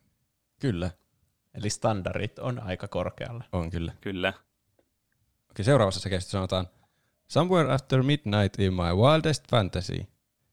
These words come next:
Speaker 1: somewhere just beyond my reach, there's someone reaching back for me."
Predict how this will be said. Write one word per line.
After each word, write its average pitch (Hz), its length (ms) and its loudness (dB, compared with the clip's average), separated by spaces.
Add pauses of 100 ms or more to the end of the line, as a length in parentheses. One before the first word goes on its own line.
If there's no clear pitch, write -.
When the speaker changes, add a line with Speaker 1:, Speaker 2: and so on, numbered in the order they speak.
Speaker 1:
somewhere 107 480 0
just 117 220 -2
beyond 95 280 0
my 80 160 -4
reach, 101 360 -6
there's - 380 -10
someone 104 400 2
reaching 101 440 -2
back 143 200 0
for 117 200 6
me." 95 240 -4